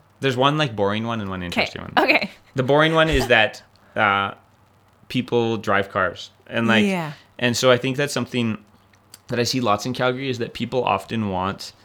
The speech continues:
Speaker 1: the, the center ice high retail location.
Speaker 2: Yeah.
Speaker 1: But if you have to pay, especially in coffee, if you're paying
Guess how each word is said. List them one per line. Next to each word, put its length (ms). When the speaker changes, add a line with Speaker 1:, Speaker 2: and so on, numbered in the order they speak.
Speaker 1:
the, 800
the 140
center 540
ice 540
high 240
retail 800
location. 600
Speaker 2:
Yeah. 240
Speaker 1:
But 360
if 200
you 100
have 220
to 80
pay, 640
especially 320
in 60
coffee, 380
if 60
you're 80
paying 400